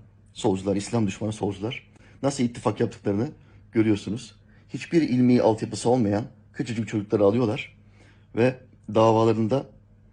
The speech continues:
e, ülkenin idaresini Amerika'ya vermek için kullanabiliyorlar. Hiç çekinmiyorlar. "Yeter ki kafirler bizi yönetsin, başımızdaki Müslümanlar gitsin." diyorlar. Bütün Müslüman kardeşlerimi uyar-, uyarıyorum. Dışarıda nasıl böyle kirli ittifaklar kurduysa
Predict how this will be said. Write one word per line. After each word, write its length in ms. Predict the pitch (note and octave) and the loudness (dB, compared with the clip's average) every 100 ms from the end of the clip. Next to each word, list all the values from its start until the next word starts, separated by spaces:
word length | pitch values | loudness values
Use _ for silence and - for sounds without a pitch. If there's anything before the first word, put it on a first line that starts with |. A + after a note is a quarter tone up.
| _ _ _ _ _ | _ _ _ _ _
e, 60 | - - - - - _ - | -12 -12 -14 -20 -20 _ -6
ülkenin 400 | A#2+ C3+ D3 C3+ | -4 0 0 2
idaresini 420 | B2+ A#2+ A2 A2 | 4 4 2 0
Amerika'ya 460 | G2+ A#2+ C3 B2 G#2+ | 2 0 2 2 2
vermek 220 | G2 F#2+ | 0 -2
için 180 | - D3 | -8 -6
kullanabiliyorlar. 720 | C3+ A#2+ A#2 G#2 G#2 F#2 A2+ | -2 2 2 0 -2 -2 -4
Hiç 140 | C#3+ | -4
çekinmiyorlar. 680 | C#3 - G2 F2+ F#2 - - _ _ _ | -4 0 -2 -2 -6 -10 -16 _ _ _
"Yeter 300 | A3 D#3 A#2+ | -6 -4 -4
ki 100 | B2+ | -4
kafirler 460 | C3 A2 A2 G#2+ F#2+ | -2 -2 0 0 -2
bizi 160 | F#2 | -4
yönetsin, 420 | G2+ F#2+ - B2 C3 - - _ | -4 -4 -6 -12 -12 -20 -20 _
başımızdaki 460 | G#2 A2 A2+ G#2 G#2 | -6 -2 -2 -2 -4
Müslümanlar 460 | G2 - G2+ G2+ F#2+ | -4 -4 -4 -2 -4
gitsin." 340 | F#2 - F#2+ | -6 -8 -6
diyorlar. 440 | F2+ - - - - _ - - - - | -6 -8 -12 -16 -20 _ -20 -20 -18 -12
Bütün 200 | B2+ C#3 | -4 -4
Müslüman 380 | A2+ - G#2+ G2+ | -2 -2 -4 -2
kardeşlerimi 500 | G2 F#2+ - F#2+ A2 | -2 -4 -4 -4 -2
uyar-, 220 | G2+ G2 | -2 -2
uyarıyorum. 480 | G#2 G#2 F#2+ F2+ G#2 - - - - - | -2 -2 0 -2 -6 -12 -20 -20 -20 -12
Dışarıda 340 | A2+ B2+ A#2+ | -4 -2 -2
nasıl 200 | B2+ A#2 | -4 -4
böyle 160 | G#2+ G2+ | -2 -2
kirli 260 | G2+ G2 | -4 -4
ittifaklar 540 | G2 - F#2+ - F#2+ F2 | -6 -6 -8 -4 -6 -4
kurduysa 460 | G#2 C3 C3 F#2+ | -6 -6 -6 -8